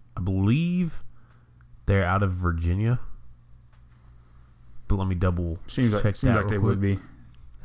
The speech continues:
Speaker 1: Seems like they would be. I think they're somewhat affiliated with the Appalachian Trail,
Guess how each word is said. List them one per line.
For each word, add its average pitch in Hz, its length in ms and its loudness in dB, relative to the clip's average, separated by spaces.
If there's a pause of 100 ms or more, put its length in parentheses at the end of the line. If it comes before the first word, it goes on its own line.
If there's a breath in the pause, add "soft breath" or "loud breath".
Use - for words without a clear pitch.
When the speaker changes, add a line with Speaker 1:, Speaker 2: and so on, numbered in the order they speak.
Speaker 1:
Seems 87 260 0
like 87 140 2
they 85 100 0
would 82 240 -2
be. 85 200 -6 (500 soft breath)
I 95 100 4
think 147 400 2 (560 loud breath)
they're 120 200 6
somewhat 170 340 8
affiliated 110 420 6
with 98 140 4
the - 180 0 (240)
Appalachian 101 500 6
Trail, 101 380 2